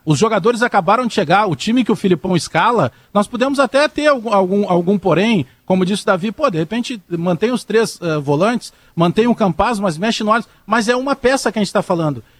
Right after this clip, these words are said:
Então agora o time tá tendo, ah, ah, algumas peças que o Grêmio possa ter.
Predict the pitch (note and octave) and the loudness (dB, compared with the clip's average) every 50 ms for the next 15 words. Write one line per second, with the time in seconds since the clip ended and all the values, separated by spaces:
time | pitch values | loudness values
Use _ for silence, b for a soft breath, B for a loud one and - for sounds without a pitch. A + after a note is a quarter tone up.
0 | - D3+ D3 - A3+ A#3+ B3 A3+ D3+ - F3 G#3 B3+ D4+ C#4 A3+ - G#3 G#3 - | -4 -2 -2 0 0 0 0 0 0 0 0 2 2 0 -2 -4 -2 -2 -2 -2
1 | - - G#3+ A3+ B3+ C4+ C4+ - - B3 A#3 - - A3+ B3+ D4+ D#4 B3 A3+ E3+ | 0 0 2 2 2 2 2 0 0 -2 -2 -2 -4 -2 0 0 2 2 0 -2
2 | b b b b b - E3 E3+ E3+ F3 - _ - E3+ F3+ F3 E3+ - F3 F3+ | b b b b b -4 -2 -2 -2 -2 -6 _ -8 -6 -4 -4 -2 0 0 0
3 | F#3+ D3+ C#3 A3+ D4 D#4+ D4+ A#3 - - - _ - G3 G#3+ B3+ C4 - - G3 | 0 0 0 0 2 2 0 -2 -2 -6 -10 _ -2 0 2 2 0 -2 -4 -6
4 | D#3+ B2+ - - _ _ _ _ - C4+ C4+ F#3 F#3 G3+ A3+ C4 A#3+ - - G#3 | -8 -8 -8 -12 _ _ _ _ -2 -2 0 0 0 0 2 0 0 -2 -2 -2
5 | A#3+ C4 C4 - - A#3 - B3 A3+ | -2 0 0 -2 -2 -4 -2 -4 -8